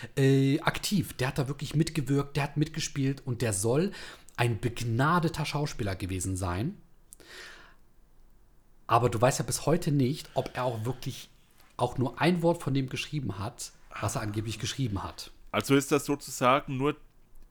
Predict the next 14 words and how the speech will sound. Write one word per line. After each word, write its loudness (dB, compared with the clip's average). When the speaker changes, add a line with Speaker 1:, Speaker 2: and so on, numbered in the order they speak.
Speaker 2:
die 2
Projektionsfläche 0
gewesen, -6
dieser -6
Typ, 0
Speaker 1:
Exakt, 0
Speaker 2:
der 8
jetzt 6
so 4
gut 2
Speaker 1:
exakt. 2
Speaker 2:
schauspielern 0
konnte? -8
Speaker 1:
Ja. 0